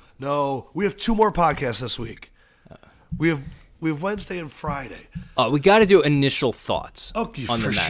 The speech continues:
Speaker 1: sure, for
Speaker 2: Who
Speaker 1: sure.
Speaker 2: were, who were you rooting for? I
Speaker 1: I
Speaker 2: was
Speaker 1: was
Speaker 2: lukewarm. I was lukewarm in favor of the Vikings, and, and for the following reasons.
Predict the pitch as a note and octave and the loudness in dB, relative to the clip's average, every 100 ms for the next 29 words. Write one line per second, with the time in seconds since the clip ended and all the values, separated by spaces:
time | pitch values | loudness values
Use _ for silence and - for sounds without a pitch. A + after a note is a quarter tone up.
0 | A2+ - - - - B2 F#3+ A3 F#3+ C3 | -2 -6 -12 -18 -10 4 6 6 4 0
1 | C#3 A3 A3+ F#3+ D#3+ D#3 B2 A#2 G#2 F#2+ | 0 0 4 4 4 2 2 2 0 -4
2 | G#2 F#2 - B2+ F#3+ A3+ F#3 C3 - - | -6 -6 4 6 8 8 6 4 -6 -14
3 | _ - C3 C#3+ E3+ - C3 G#2+ F2+ G2 | _ -10 0 2 2 0 0 0 -2 -10
4 | - B2+ B2+ A#2 B2+ D3 C3+ B2 A2 G2 | -4 -2 0 0 -2 -2 0 0 0 -2
5 | A2 - A2 G#2 G#2+ F#2+ G2 G2 F#2+ E2+ | -4 2 2 2 -2 -4 -8 -6 -6 -6
6 | - - - - A#2 A2+ B2+ A2+ D3 C3+ | -8 -18 -18 -10 -6 -6 -6 -2 0 2
7 | C#3 C3+ C3+ B2+ G#2 F2+ - - | 6 8 8 4 -2 -6 -10 -14